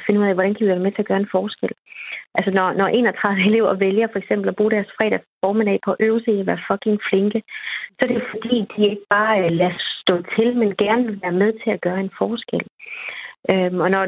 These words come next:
når vi laver, for eksempel også laver ungdomsundersøgelse blandt gymnasieunge, så viser det sig jo, at fyrre procent er med i frivillighedsarbejde af forskellige slags i deres fritid. Så,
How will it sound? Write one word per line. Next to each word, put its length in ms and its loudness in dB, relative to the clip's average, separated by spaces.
når 120 2
vi 60 4
laver, 200 2
for 80 2
eksempel 240 0
også 140 -2
laver 240 2
ungdomsundersøgelse 760 0
blandt 220 -2
gymnasieunge, 640 2
så 120 0
viser 180 0
det 220 -2
sig 120 2
jo, 140 -2
at 60 -4
fyrre 200 0
procent 380 -2
er 140 2
med 100 4
i 20 2
frivillighedsarbejde 1300 2
af 140 -4
forskellige 420 -2
slags 260 0
i 20 6
deres 160 2
fritid. 380 0
Så, 60 2